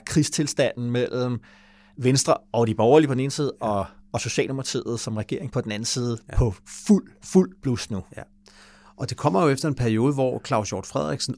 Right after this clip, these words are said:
Speaker 2: og Jakob Ellemann, hele Venstre, har optrappet presset på regeringen i
Speaker 1: Ja.
Speaker 2: denne her sag. "Nu må I se at komme videre med denne
Speaker 1: Ja.
Speaker 2: her sag.
Speaker 1: Ja.
Speaker 2: Han kan ikke gå rundt og have den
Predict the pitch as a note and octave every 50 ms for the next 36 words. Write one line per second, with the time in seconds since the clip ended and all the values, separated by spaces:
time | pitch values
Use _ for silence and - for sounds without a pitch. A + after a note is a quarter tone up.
0 | - - - D#3 G#3+ A#3+ A3 F3+ C#3+ B2 - B2+ B2+ C3+ D#3+ E3 C3+ G2+ - -
1 | F2 F#2+ E3 F#3 G#3+ D3+ B2 A#2 A#2+ - - - C#3 C3 - - - _ _ _
2 | - - - - _ _ - D3+ C#3 - - - - - C#3 B2+ - - B2 A2+
3 | _ _ - - B2 C3 B2 A#2+ - - B2+ - A2 A#2 A2+ - - D#3 A#2+ C3+
4 | C3 B2+ A#2+ G#2+ A#2 A#2 B2+ B2+ - - A2 A2+ _ _ - _ - - C#3+ D#3
5 | E3+ F3 G3 G3 F#3 E3+ D#3 - - E3+ - - D3+ - - D#3 C#3+ C3 A#2+ B2+
6 | C#3 D3+ D3 F#3+ C3+ C3 C3 C3 C3+ B2 - - A2+ D#2 - - G#2 C#3 C#3+ C#3+
7 | E3+ - F3+ F#3 F3+ - - F#3 B2+ C#3+ D#3+ E3 E3 - - B2+ B2 C#3 C3 C3+
8 | D#3